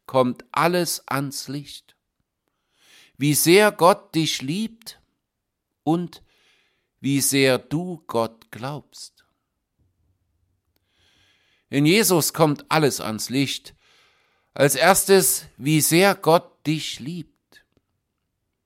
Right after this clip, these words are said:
Unsere Predigtverse wurden zu später Stunde gesprochen, in einem nächtlichen Gespräch.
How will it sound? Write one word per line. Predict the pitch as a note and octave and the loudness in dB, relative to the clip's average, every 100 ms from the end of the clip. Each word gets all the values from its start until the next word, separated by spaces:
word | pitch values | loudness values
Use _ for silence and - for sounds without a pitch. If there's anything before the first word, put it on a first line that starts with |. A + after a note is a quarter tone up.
| _ _ _ _ _ | _ _ _ _ _
Unsere | A#2 C3 D3+ D#3 | -6 0 2 2
Predigtverse | C3+ G3 G#3 - D3 D3 C3+ | 2 0 -2 -2 2 2 2
wurden | D3 F3 D#3+ | 0 0 -2
zu | C#3+ C3+ | -4 -6
später | - C#3+ C#3 C#3 | -4 -4 -2 -2
Stunde | F#3 G3 C#3 | -2 -2 -2
gesprochen, | A#2+ - C3+ C3+ C3 A2 - - - _ _ _ - | -6 -2 0 0 -2 -6 -12 -20 -20 _ _ _ -6
in | A2 | -2
einem | C3+ B2+ | 0 2
nächtlichen | C3+ G3 - C3+ B2+ A#2+ | 0 0 -2 -6 -8 -8
Gespräch. | G#2+ - - D#3 C3 - | -8 -12 -12 -14 -12 -16